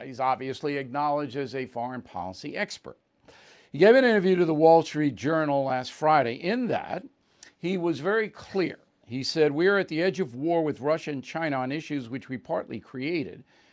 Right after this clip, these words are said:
without any concept of how this is gonna end or what it's supposed to lead to." All right, that's what Kissinger said. Now, the foreign policy people that I know, um, believe that is true. It's not so much Putin, Ukraine,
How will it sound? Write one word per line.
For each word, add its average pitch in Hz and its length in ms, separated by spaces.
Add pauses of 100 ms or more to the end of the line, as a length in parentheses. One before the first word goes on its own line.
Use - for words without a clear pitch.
(180)
without 143 340
any 170 220
concept 160 600
of 120 60
how 147 240
this 127 140
is - 100
gonna 135 200
end 156 420
or 139 60
what 131 240
it's 127 100
supposed 123 380
to 143 60
lead 190 360
to." - 240 (460)
All 98 60
right, 127 100
that's 143 140
what 139 120
Kissinger 110 440
said. - 340 (840)
Now, 165 540 (180)
the 151 100
foreign 240 280
policy 196 420
people 156 300
that 143 220
I 226 300
know, 190 840
um, 139 760 (440)
believe 160 540 (340)
that 143 240
is 131 140
true. - 240 (1200)
It's - 280
not 269 180
so 277 140
much 214 260
Putin, 185 500
Ukraine, - 680